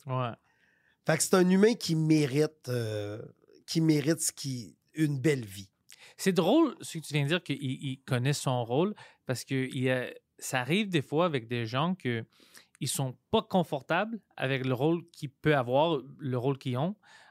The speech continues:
Speaker 1: Euh, même sur des podcasts, on avait des invités que c'est comme, ils savaient pas qu'est-ce qu'on faisait. Comme, euh, ils étaient un peu, « Oh shit, on peut-tu dire ça sur le podcast ? Oh, vous parlez comme ça ? » Puis c'était drôle à voir ça. C'est comme, « T'es venu où ? »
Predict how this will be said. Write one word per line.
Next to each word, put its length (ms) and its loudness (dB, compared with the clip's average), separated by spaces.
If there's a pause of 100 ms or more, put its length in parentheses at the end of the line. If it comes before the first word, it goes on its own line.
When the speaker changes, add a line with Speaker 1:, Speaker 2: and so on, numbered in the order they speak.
Speaker 1:
Euh, 160 2
même 320 0 (100)
sur 160 -10
des 100 -2
podcasts, 380 0
on 80 -2
avait 180 0
des 140 -2
invités 380 -2
que 160 -4 (1120)
c'est 200 -2
comme, 180 0
ils 120 -4
savaient 280 2
pas 140 0
qu'est-ce 180 -4
qu'on 120 2
faisait. 500 0 (440)
Comme, 260 0
euh, 340 0
ils 240 -8
étaient 180 0
un 60 0
peu, « 120 -10
Oh 140 -6
shit, 220 -12 (120)
on 120 -20
peut-tu 240 -12
dire 200 -6
ça 160 -8 (220)
sur 140 -10
le 40 -4
podcast ? 500 -6
Oh, 220 -12
vous 140 -14
parlez 240 -4
comme 160 -4
ça ? » 140 -4 (460)
Puis 180 4
c'était 200 0
drôle 360 4
à 80 4
voir 280 2
ça. 120 -2
C'est 80 -6
comme, « 240 -4 (320)
T'es 140 -2
venu 420 2 (180)
où ? » 240 4